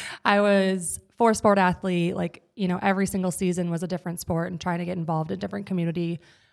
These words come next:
organizations. Um, but I also had, just like everyone else, I had struggles and I had faced adversity.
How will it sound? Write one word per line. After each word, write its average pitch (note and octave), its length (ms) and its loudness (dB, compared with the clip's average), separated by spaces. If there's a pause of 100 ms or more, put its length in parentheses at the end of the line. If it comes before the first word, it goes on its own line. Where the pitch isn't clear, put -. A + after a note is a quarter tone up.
(120)
organizations. G3+ 1040 -2 (540)
Um, F#3 640 -2 (1160)
but F#3 600 2
I G#3 140 -2
also F#3+ 500 -4
had, F#3+ 360 0
just G3 200 -6
like F#3+ 100 -6
everyone F#3 340 0
else, G3+ 320 -2
I - 120 -4
had E3+ 480 -4 (320)
struggles B3 500 -2
and G3 120 2
I F#3 60 2
had F3 640 -4
faced F3+ 280 -6
adversity. B3 640 -4